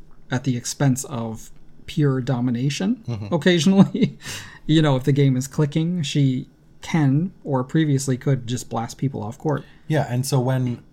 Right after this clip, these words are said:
Speaker 2: somebody like Ostapenko is just hell-bent on not allowing you to get into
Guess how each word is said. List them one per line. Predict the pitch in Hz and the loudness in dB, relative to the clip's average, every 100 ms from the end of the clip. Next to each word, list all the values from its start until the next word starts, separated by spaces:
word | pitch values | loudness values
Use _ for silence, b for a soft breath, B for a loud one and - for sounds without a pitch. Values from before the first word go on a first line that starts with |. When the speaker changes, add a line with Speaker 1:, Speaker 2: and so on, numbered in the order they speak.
| - - - - | -20 -20 -20 -10
Speaker 2:
somebody | - 147 143 | 2 4 6
like | 123 110 | 4 0
Ostapenko | 117 110 117 127 135 135 | -4 -6 -6 -4 -2 -2
is | 113 107 101 - - - | -4 -6 -12 -20 -20 -20
just | - - 247 156 139 | -10 -4 0 0 -2
hell-bent | - 160 139 135 | -2 0 4 4
on | 135 120 135 | 4 2 2
not | 208 226 | 2 0
allowing | 143 139 139 135 | 4 6 6 4
you | 127 117 | 0 -2
to | 117 | -2
get | 120 | -4
into | 113 110 | -4 -6